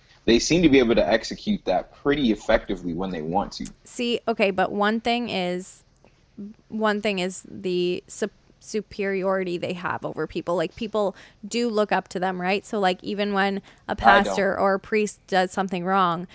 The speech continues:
Speaker 2: there is such a cover up because they're like, "No, it can't be this, like, there has to be a reason why they did that." But also,
Speaker 1: Oh, I see what you're saying,
Speaker 2: I
Speaker 1: yeah.
Speaker 2: think we also have to look at people are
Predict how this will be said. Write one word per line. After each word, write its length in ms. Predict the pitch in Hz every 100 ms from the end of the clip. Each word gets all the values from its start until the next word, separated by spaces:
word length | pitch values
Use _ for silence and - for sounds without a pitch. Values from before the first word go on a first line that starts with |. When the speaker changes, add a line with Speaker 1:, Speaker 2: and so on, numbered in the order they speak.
| - -
Speaker 2:
there 160 | 220
is 160 | 214 220
such 240 | - 220
a 60 | 220
cover 440 | - 190 185 185
up 180 | 185 -
because 280 | 202 214 185
they're 160 | 196
like, 200 | 185 180
"No, 440 | 208 190 175 - - -
it 180 | 202
can't 360 | - - 190 -
be 340 | 226 240 247 240 - _ -
this, 280 | 196 - -
like, 200 | 190 -
there 160 | 202
has 360 | 190 - 190 -
to 60 | 196
be 100 | 185
a 80 |
reason 440 | 185 180 185 - 185
why 160 | 190
they 160 | 190 185
did 220 | 196 190
that." 260 | 180 180 - - - _
But 200 | 233 - -
also, 720 | 190 214 - 240 220 208 202
Speaker 1:
Oh, 280 | 127 131 127
I 100 | 123
see 200 | - 117
what 80 | 101
you're 80 | 107
saying, 260 | - 196
Speaker 2:
I 60 | 233
Speaker 1:
yeah. 120 | 233
Speaker 2:
think 200 | 226 233
we 140 | 262
also 280 | - 208 247
have 160 | 214 226
to 80 | 226
look 200 | 208 202
at 160 | 190
people 320 | - 208 190 190
are 140 | 190